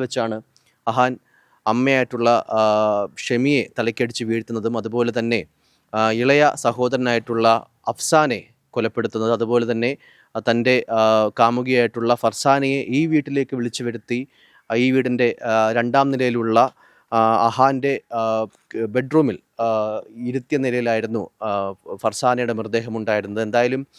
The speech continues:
ഈ ഒരു വീട്ടിലേക്ക് ആംബുലൻസുകൾ എത്തുന്നതും അതിന് പിന്നാലെ, ആ, പോലീസൊക്കെ എത്തുന്നതും, അതായത് ആദ്യം പോലീസാണ് ഈ വീട്ടിലേക്ക് എത്തുന്നത്. പോലീസ്, പോലീസിന് അഹാൻ കൊടുത്ത മൊഴിയുടെ അടിസ്ഥാനത്തിലാണ് ഈ ഒരു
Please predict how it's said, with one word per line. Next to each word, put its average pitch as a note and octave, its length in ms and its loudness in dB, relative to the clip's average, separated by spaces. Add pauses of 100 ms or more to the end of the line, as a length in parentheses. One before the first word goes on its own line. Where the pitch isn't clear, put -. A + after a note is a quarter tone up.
(420)
ഈ - 80 4
ഒരു C#3 140 4
വീട്ടിലേക്ക് C3+ 480 2
ആംബുലൻസുകൾ C3 560 -2
എത്തുന്നതും A#2+ 400 -4
അതിന് A#2+ 180 -4
പിന്നാലെ, A#2+ 360 0 (420)
ആ, A2+ 40 -2 (120)
പോലീസൊക്കെ B2+ 540 0
എത്തുന്നതും, G#2+ 260 -4
അതായത് A#2+ 240 2
ആദ്യം C3+ 240 0
പോലീസാണ് B2+ 440 0
ഈ - 80 -2
വീട്ടിലേക്ക് A#2+ 380 -4
എത്തുന്നത്. A2 280 -4 (140)
പോലീസ്, B2+ 480 -2 (460)
പോലീസിന് C3+ 400 2
അഹാൻ C#3 280 0
കൊടുത്ത C3 320 0
മൊഴിയുടെ B2+ 300 0
അടിസ്ഥാനത്തിലാണ് A#2+ 720 -2
ഈ A#2 100 0
ഒരു A#2+ 80 -4